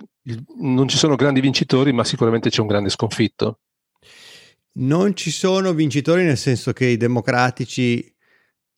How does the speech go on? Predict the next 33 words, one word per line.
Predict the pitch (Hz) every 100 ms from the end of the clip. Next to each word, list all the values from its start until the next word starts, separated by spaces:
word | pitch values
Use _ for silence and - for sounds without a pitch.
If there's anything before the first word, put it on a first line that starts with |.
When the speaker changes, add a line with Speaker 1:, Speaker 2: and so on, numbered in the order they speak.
| _
Speaker 2:
non | 120 127
hanno | 135 135 127 113 104 -
necessariamente | 120 107 - 113 110 107
vinto | 104 104
le |
elezioni, | 117 151 131
anche | 101 107
se | 135 107
c'è | -
una | 113
possibilità | 117 104 113 107 113
che | - 113
prendano | 113 95 101
ancora | 98 98
la | 101
Camera | 90 98 90 90
e |
il | 85
Senato, | 101 95 85 -
ma | 95
comunque | 92 104 113 107
di |
un | 95 87
pelo. | - 85 - - - - - - - _ _ _ _ _ _ _ _ _ _ _ _ _ _ -
I |
grandi | 113 123 139
sconfitti | 135 139 107 160
sono | 139
stati | 123 104
il | 95
Partito | 110 101 131 123
Repubblicano, | 104 117 104 113 113 101 104
ma | 107 107